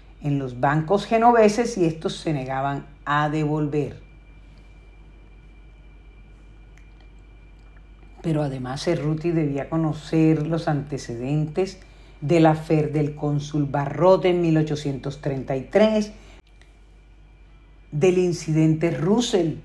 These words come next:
en mil ochocientos treinta y seis y del asunto Mackintosh en mil ochocientos cincuenta y seis. Y como a todos aquellos les había ido tan,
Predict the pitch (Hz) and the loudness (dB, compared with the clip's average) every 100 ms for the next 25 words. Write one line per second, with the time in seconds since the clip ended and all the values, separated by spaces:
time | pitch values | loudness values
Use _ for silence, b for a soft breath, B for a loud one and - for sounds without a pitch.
0 | - - - 151 147 151 160 156 143 147 | -20 -20 -8 -2 0 2 2 0 -4 -4
1 | 143 151 151 - 135 131 117 110 101 - | -4 -4 -8 -8 -8 -8 -10 -12 -12 -4
2 | 170 190 185 180 - - - b b b | 0 2 2 -4 -14 -20 -20 b b b
3 | - 220 214 165 156 175 165 196 190 175 | -2 2 4 4 2 -2 0 0 2 2
4 | 160 175 170 160 190 202 - 160 151 143 | 0 0 0 0 -2 -2 -6 0 2 2
5 | 139 139 135 - 131 139 147 139 143 139 | -2 -4 -6 -8 -8 -8 -6 -6 -6 -8
6 | 123 117 117 208 214 160 - - b b | -8 -12 -4 2 2 0 -8 -18 b b
7 | b b b 156 - 139 127 110 165 202 | b b b -6 -4 -6 -6 -4 2 4
8 | 254 247 - 185 180 175 160 - 139 131 | 4 2 2 2 2 0 -2 -6 -6 -6
9 | 123 123 139 156 175 165 - - 160 185 | -8 -6 -2 0 0 -2 -6 0 4 6
10 | 214 254 302 | 4 2 -2